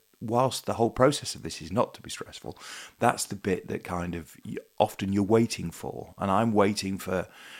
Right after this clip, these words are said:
and the way my brain works is when I know I've got something to do, I have to wa-, almost wait for everything to be ready before I can start. And once that everything's ready, the process of doing is quite easy, but the bit I can't, I struggle to do is force it.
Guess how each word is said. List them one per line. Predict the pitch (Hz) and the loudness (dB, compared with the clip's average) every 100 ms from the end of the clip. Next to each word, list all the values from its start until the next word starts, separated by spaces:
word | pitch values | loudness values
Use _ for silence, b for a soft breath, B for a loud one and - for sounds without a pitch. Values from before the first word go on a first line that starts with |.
| - | 0
and | 113 | 4
the | |
way | 120 151 | 6 6
my | 135 127 104 - - | 6 4 2 -4 2
brain | 104 110 104 | 2 4 -2
works | 90 - - | -4 -6 -8
is | - | -6
when | 101 | -2
I | 113 | 0
know | 123 131 | 4 4
I've | 131 | 2
got | - | -2
something | - 107 98 | -2 -4 -4
to | 95 | -2
do, | 98 95 | 0 0
I | 87 | -2
have | 92 107 | -6 -6
to | 101 | -4
wa-, | 98 92 | 0 2
almost | - 110 107 - | 2 0 0 -4
wait | 101 101 123 123 | 2 2 2 0
for | - | -2
everything | 95 92 95 | 0 -2 -4
to | 90 | -4
be | 90 | -2
ready | 85 90 92 78 - B B B B - | 2 2 0 -6 -12 B B B B -10
before | 98 - 101 | -6 0 0
I | 95 | 0
can | - 92 | -2 -2
start. | - 98 90 87 | 0 0 -2 -2
And | 113 | 0
once | 127 | 0
that | 127 78 | 2 2
everything's | 120 117 104 90 | 2 2 -2 2
ready, | 117 - 82 92 B B B - | 2 2 -4 -8 B B B -12
the | - | 0
process | 127 131 117 104 | 2 2 0 -4
of | 92 | 0
doing | 117 98 85 | 2 2 0
is | - | -6
quite | 92 85 - | -6 -4 0
easy, | 139 101 82 | 0 0 -2
but | - 98 - B B B _ | 0 0 0 B B B _
the | 95 | -4
bit | 104 110 | 0 0
I | - | -2
can't, | - 117 123 117 135 _ _ - - 135 - | -2 2 2 0 -6 _ _ -12 -12 -12 -4
I | - | -2
struggle | 101 - 123 | 0 2 2
to | 110 - | 2 -2
do | 92 | -4
is | |
force | - 165 147 | 2 4 4
it. | - | -4